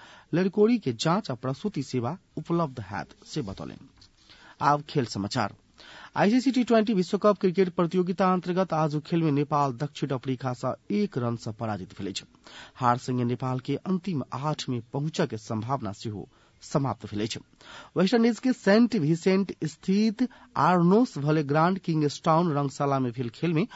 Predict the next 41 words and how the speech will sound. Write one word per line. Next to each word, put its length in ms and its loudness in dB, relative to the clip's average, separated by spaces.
दक्षिण 340 0
अफ्रीका 400 0
के 220 -2
टावरेज 420 2
शमसी 500 -2
एके 260 -2
ओवर 160 0
में 200 -4
दूटा 320 0
महत्वपूर्ण 600 -2
विकेट 340 -2
लेलाक 300 -2
बाद 280 0
नेपाल 460 0
दबाव 300 2
में 120 -10
पहुंचल 280 -8
छल। 200 -2
टॉस 220 0
हारि 140 -2
के 60 -4
पहिले 180 -2
बैटिंग 320 -4
केने 220 -2
दक्षिण 320 -4
अफ्रीका 460 -2
निर्धारित 500 -2
बीस 200 -4
ओवर 180 -2
में 100 -2
सात 360 -4
विकेट 240 -6
के 120 -8
क्षति 320 -8
में 180 2
एक 140 -4
सय 180 -4
पन्द्रह 320 0
रन 80 -2
के 140 -6
योगफल 400 -6